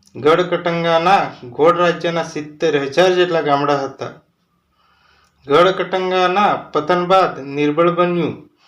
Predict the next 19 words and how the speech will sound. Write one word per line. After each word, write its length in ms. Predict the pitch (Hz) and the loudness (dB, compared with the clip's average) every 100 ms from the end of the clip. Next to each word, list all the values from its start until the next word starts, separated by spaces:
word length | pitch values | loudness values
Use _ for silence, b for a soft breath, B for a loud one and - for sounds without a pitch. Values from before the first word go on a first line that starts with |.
| b b b _ 143 | b b b _ 2
ગોળ 200 | 156 165 | 2 4
રાજ્ય 340 | 175 170 175 | 2 2 -2
શક્તિશાળી 640 | 165 147 - 175 175 170 | -4 -8 -4 -2 0 0
બુલેન્દો 600 | 160 147 156 170 170 175 | -2 -4 0 0 2 2
અને 220 | 175 165 160 | 4 2 0
મરાઠાઓના 680 | 147 147 160 170 170 170 | 0 2 2 2 2 2
આક્રમણ 600 | 165 165 143 - 165 165 | 0 0 -6 0 0 0
સામે 340 | 160 156 160 156 | -2 -2 -2 -2
ટકી 240 | 135 160 | -4 -4
શક્યું 600 | 151 139 135 156 185 - 147 | -6 -8 -6 -6 -6 -6 -4
નહીં. 280 | 151 135 - - _ _ _ _ _ _ _ _ b b b _ | -2 -2 -6 -16 _ _ _ _ _ _ _ _ b b b _
આમ 500 | - 165 190 156 120 | -2 0 2 -2 -8
ગોળ 240 | - 151 170 | -4 -2 0
લોકોનો 380 | 175 175 175 170 | -2 -2 -2 -2
ઇતિહાસ 440 | 165 180 180 170 | -2 0 0 -2
અહોમ 320 | 135 135 170 | -6 -2 0
લોકોથી 560 | 170 160 165 - 170 180 175 | 2 0 -2 -2 0 0 0
અલગ 360 | 139 147 - | 0 2 2
હતો. 400 | 160 - 120 117 | 0 -4 -8 -12